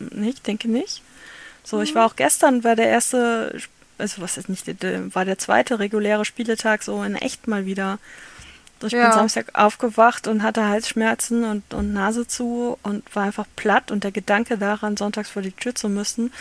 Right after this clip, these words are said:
Speaker 1: nee, und hab dann halt direkt Samstag abgesagt, weil ich auch in, mich nicht dazu in der Lage gesehen habe, die Dinge vorzubereiten, die ich hätte vorbereiten müssen, ne? Also ich war für Brot und Aioli zuständig. Ähm,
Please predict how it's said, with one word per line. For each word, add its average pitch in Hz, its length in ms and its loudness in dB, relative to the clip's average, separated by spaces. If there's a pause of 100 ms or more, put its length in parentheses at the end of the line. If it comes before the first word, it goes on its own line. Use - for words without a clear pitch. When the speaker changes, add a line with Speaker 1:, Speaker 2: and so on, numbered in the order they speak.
(440)
Speaker 1:
nee, 196 480 4
und 202 140 0
hab 208 100 -4
dann 214 160 0
halt 208 140 -2
direkt 202 160 -4
Samstag 202 400 -2
abgesagt, 202 640 -4 (400)
weil 208 100 -4
ich - 120 -2
auch 202 160 -2 (500)
in, 208 400 0
mich 202 160 -4
nicht 254 200 0
dazu 233 220 -2
in 214 60 0
der 196 140 0
Lage 214 300 0
gesehen 196 360 -2
habe, 202 160 0
die 202 140 -4
Dinge 233 240 0
vorzubereiten, 202 840 -4
die - 100 -8
ich 202 140 -8
hätte 202 480 -6 (200)
vorbereiten 208 680 0
müssen, - 500 -6
ne? 220 240 0
Also 196 300 -6
ich - 140 -10
war 190 100 -2
für - 140 -8
Brot 185 300 0
und 175 120 -2
Aioli 185 360 0
zuständig. - 580 -6 (680)
Ähm, 190 380 4